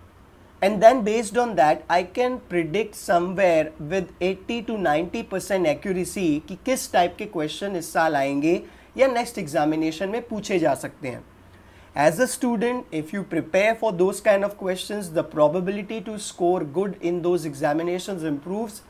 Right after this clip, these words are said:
many times or many folds। But then guys, in cat examination,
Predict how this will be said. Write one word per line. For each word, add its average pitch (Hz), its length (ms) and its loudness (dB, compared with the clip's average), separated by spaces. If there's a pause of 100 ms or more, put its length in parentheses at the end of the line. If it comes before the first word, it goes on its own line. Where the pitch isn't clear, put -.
(200)
many 233 320 2
times 123 380 0
or 175 120 0
many 220 240 0
folds। 135 400 -6 (720)
But 180 200 2
then 285 200 6
guys, 226 260 6
in 240 180 -4
cat 180 300 6
examination, 151 800 2